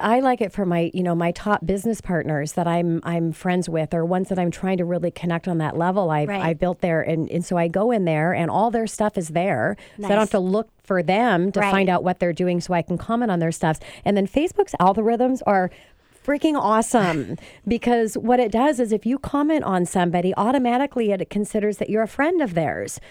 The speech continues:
Speaker 1: So now all of your stuff goes to the top of their feed.
Speaker 2: Right.
Speaker 1: And so it's really magical how strategic, um, that you can really get connected on a deep, uh, level.
Speaker 2: Yes.
Speaker 1: Yeah.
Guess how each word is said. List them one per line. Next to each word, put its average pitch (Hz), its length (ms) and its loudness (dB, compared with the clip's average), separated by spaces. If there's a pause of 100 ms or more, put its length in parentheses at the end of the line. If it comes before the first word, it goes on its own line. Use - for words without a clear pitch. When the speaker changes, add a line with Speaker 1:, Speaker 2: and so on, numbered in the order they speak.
Speaker 1:
So 240 220 0
now 240 240 2
all 220 260 2
of 214 140 -2
your 233 240 0
stuff 220 360 -2
goes 208 260 0
to 208 100 -6
the 196 100 -4
top 202 300 -2
of 185 80 0
their 175 160 0
feed. 254 460 -2
Speaker 2:
Right. - 140 -4
Speaker 1:
And 202 420 2 (280)
so 240 300 2
it's - 240 -2
really 339 360 0
magical 202 760 0
how 196 260 0
strategic, 190 1200 -6 (100)
um, 175 420 0
that 180 160 -2
you 196 120 0
can 196 220 -4
really 185 240 0
get 175 180 -6
connected 175 500 -2
on 170 220 -2
a 165 80 0
deep, 170 380 -4 (160)
uh, 160 360 0
level. 143 540 -2 (340)
Speaker 2:
Yes. 185 240 -14
Speaker 1:
Yeah. 160 420 -2